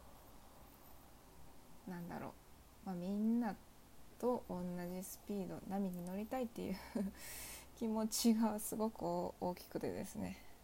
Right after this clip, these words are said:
ちょっと、あの、松葉杖なしで歩けるようになるまではずっと、こ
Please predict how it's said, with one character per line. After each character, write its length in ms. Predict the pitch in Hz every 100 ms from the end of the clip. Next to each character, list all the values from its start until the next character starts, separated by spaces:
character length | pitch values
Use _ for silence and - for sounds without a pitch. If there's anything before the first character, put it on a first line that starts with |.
| - - -
ち 80 | 226
ょ 20 |
っ 40 |
と、 180 | - - - - - - - - - -
あ 160 | - 50 -
の、 340 | 76 64 - - - - - - - - -
松 280 | 180 180 190
葉 160 | 196 190
杖 580 | 170 165 160 156 139 - - - - - - - - - - - - - - -
な 100 | 233
し 140 | 233
で 160 | 185 -
歩 260 | 180 185
け 140 | 190 196
る 80 | 185
よ 120 | 175
う 20 |
に 60 | 170
な 100 | 175
る 100 | 185
ま 160 | 175
で 100 | 170
は 120 | 165
ず 260 | 175 180 185
っ 140 | - 180
と、 380 | 170 165 160 - - - - -
こ 360 | - - 80